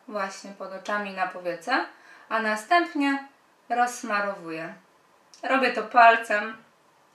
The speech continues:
ponieważ jest to najszybszy aplikator, palec, zarazem najdelikatniejszy i najdokładniejszy.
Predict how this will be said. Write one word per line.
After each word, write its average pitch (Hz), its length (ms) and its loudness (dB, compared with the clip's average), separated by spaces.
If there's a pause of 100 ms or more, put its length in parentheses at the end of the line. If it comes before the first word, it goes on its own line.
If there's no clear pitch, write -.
(1200)
ponieważ 214 500 -2
jest 202 360 -8
to 185 340 -2 (840)
najszybszy 208 540 -2
aplikator, - 720 2
palec, 220 540 2 (1300)
zarazem 190 520 0
najdelikatniejszy 208 1000 -4 (580)
i 247 100 -2
najdokładniejszy. 180 880 -2